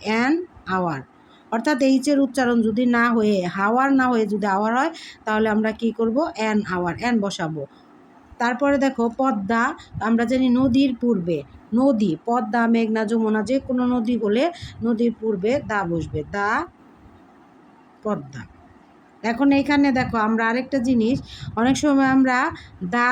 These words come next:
এবং দি বলি। এখন দেখো এখানে আমরা কি করব?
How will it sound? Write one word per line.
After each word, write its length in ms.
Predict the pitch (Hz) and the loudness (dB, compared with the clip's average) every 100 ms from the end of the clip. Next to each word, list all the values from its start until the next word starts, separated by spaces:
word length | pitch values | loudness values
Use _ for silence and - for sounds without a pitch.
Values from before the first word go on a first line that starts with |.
| 262 | 2
এবং 220 | 233 226 233 | 2 4 4
দি 200 | 196 254 | 4 2
বলি। 340 | 185 175 147 123 - - - - - - - - - - - - - - - - - | 2 0 -2 -6 -10 -20 -20 -20 -20 -20 -20 -20 -20 -20 -20 -20 -20 -20 -20 -20 -8
এখন 260 | 226 247 277 | -2 2 4
দেখো 200 | 277 277 | 4 2
এখানে 260 | 269 269 262 | 2 4 4
আমরা 200 | 254 254 | 2 0
কি 180 | 254 240 | -2 -2
করব? 260 | 240 247 | 0 0